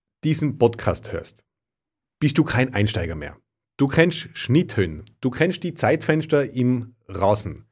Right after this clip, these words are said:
und du weißt, dass nicht jede Mischung überall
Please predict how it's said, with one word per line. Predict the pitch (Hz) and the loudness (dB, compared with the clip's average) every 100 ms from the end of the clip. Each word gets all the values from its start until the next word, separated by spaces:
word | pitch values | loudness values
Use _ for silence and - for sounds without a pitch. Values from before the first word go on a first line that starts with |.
| _ _ _ _ | _ _ _ _
und | - 202 - | 4 4 6
du | 131 | 4
weißt, | 95 143 190 - - _ | 6 4 2 -8 -20 _
dass | 135 131 | 2 4
nicht | 151 160 | 0 2
jede | 120 156 185 | 4 6 6
Mischung | 147 - 180 180 - | 4 2 -2 -2 -6
überall | 156 190 156 151 160 | -4 0 2 2 2